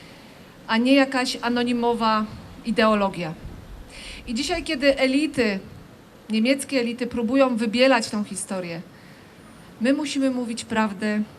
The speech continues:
jaka była. Sprawcą wojny i ludobójstwa podczas drugiej wojny światowej byli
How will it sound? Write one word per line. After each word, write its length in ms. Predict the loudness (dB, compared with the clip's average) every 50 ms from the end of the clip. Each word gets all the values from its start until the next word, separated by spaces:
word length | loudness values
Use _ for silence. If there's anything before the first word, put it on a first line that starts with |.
| -20 -12 -8
jaka 240 | -6 -6 -6 -6 -6
była. 340 | -6 -6 -6 -8 -8 -10 -12 -14 -14 -16 -16 -16 -16 -16 -18 -18 -18 -18 -18 -18 -18 -18 -18 -18 -20 -20 -20 -20 -20 -20 -20 -20 -20 -20 -20 -20 -20 -20 -20 -20 -16 -12
Sprawcą 580 | -4 2 4 6 6 4 4 0 0 0 2
wojny 360 | 4 4 6 6 6 4 2 0
i 100 | -2 -2
ludobójstwa 960 | -2 -2 -2 0 2 2 2 0 -2 -2 -4 -4 -4 -2 2 2 2 2 2 -2
podczas 400 | -4 -6 -4 -4 -2 -2 -2 0
drugiej 300 | 0 0 2 2 0 0
wojny 300 | 2 0 2 2 0 0
światowej 480 | -2 -2 -4 -4 -4 -4 -2 -2 -4 -2
byli 420 | -2 -4 -4 -4 -4 -4 -4